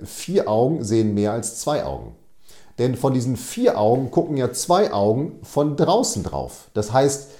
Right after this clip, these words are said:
du als, als Spieler, du kannst doch gar nicht sehen, natürlich kannst du deinen Schwung aufnehmen.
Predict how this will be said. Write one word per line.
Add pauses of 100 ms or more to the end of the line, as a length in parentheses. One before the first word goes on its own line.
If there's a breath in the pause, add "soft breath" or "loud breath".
(440 loud breath)
du (140)
als,
als
Spieler,
du
kannst
doch
gar
nicht
sehen,
natürlich
kannst
du
deinen
Schwung
aufnehmen.